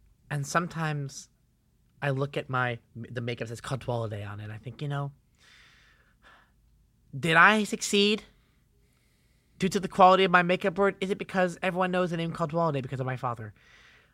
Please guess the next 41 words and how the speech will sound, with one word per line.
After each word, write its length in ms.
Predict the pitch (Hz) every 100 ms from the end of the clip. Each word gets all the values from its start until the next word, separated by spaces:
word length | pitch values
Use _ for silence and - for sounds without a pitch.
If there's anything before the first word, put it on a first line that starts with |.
| -
No 80 | 190
matter 140 | 233
how 280 | 214 226 247
much 220 | 240 233
you 60 | 196
try 140 | 220
to 100 | 202
escape 600 | 190 - - 202 185 143
the 100 | 143
names 680 | 160 165 165 135 120 - - _ _ _
attached 420 | 147 165 175 -
to 60 | -
you, 160 | 110 95 - _ _ _ _ _ _ _ _ _ _ _ _ _
sometimes 800 | - - 190 175 190 175 160 139 - _ _ -
it 140 | 143
feels 160 | 175 165
like 80 |
you 60 | 151
can 140 | 170
never 340 | 160 160 156 151
run 120 | 147
away 160 | 156 165
from 180 | - 107
them. 180 | 101 98 - -
And 180 | 196 190
that 200 | 214 247
is 140 | 277
why 220 | 208 196 180
I 160 | 180
am 160 | 180 160
changing 540 | - 196 208 208 233
the 80 | 185
name 260 | 160 170 214
of 100 | 196
the 60 |
company 440 | 190 190 180 190 190
and 260 | 185 208
my 160 | 196 190
own 260 | 175 190 190
name 220 | 165 123
today 460 | - 175 185 160